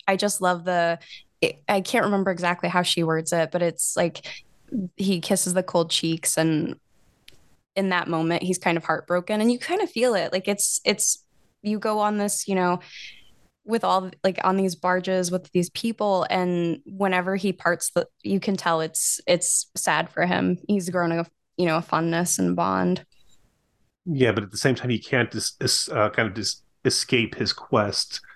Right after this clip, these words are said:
Speaker 2: his very
Speaker 1: Yeah.
Speaker 2: personal quest, which is that, you know, he sees the daughter dancing around, and the face of Albertina, this woman, this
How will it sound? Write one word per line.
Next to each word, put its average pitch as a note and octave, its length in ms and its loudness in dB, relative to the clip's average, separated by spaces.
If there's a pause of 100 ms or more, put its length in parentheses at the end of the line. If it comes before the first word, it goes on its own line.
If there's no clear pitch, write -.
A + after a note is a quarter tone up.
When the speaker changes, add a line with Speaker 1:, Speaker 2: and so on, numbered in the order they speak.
Speaker 2:
his - 240 4
very A2 340 0
Speaker 1:
Yeah. F3 140 0
Speaker 2:
personal B2+ 360 -2
quest, G2 380 0
which A2+ 140 0
is G2 100 0
that, G#2 180 4
you G#2+ 100 0
know, F#2+ 80 -2
he G#2 100 -2
sees A2+ 280 2
the G#2+ 80 -4
daughter G2+ 260 0
dancing G#2 340 0
around, G#2+ 360 0 (240)
and A2+ 120 2
the G#2+ 40 2
face A#2 300 2
of G#2+ 140 -2
Albertina, G#2+ 640 0
this F#2 200 -6
woman, G2+ 380 0
this - 340 -2